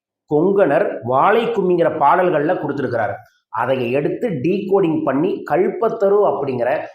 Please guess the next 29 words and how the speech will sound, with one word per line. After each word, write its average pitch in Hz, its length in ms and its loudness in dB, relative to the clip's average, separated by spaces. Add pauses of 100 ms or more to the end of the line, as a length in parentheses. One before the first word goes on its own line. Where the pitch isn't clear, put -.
(160)
ஒரு 170 300 2
நாள் 202 280 2
நிகழ்வாக 160 500 0
நான் 151 220 -4
கொடுத்துக்கிட்டு 127 400 -10
இருக்கேன். - 300 -20 (220)
கல்பத்தருல 196 600 0
கலந்து 147 260 0
கொள்வதன் 160 300 2
மூலமாக 127 640 -2 (220)
அருளும் 135 520 0
பெருகும், 165 680 0
பொருளும் 151 520 0
பெருகும், 156 400 0
இறை 165 400 0
ஆட்சியும் 165 680 -2 (120)
ஆசியும் 202 580 -2
கிடைக்கும். - 460 -10 (360)
So, 113 260 -6
இதுல 131 280 -2
கலந்து 180 280 0
கொள்ளுங்கள். 165 760 -2
வரும் 135 380 0
மார்ச் 151 460 0
பதினாறாம் 156 600 2
தேதி 151 320 -2
சேலத்தில் 185 720 -2
நடைபெற 135 340 0
இருக்கின்றது. 147 760 -4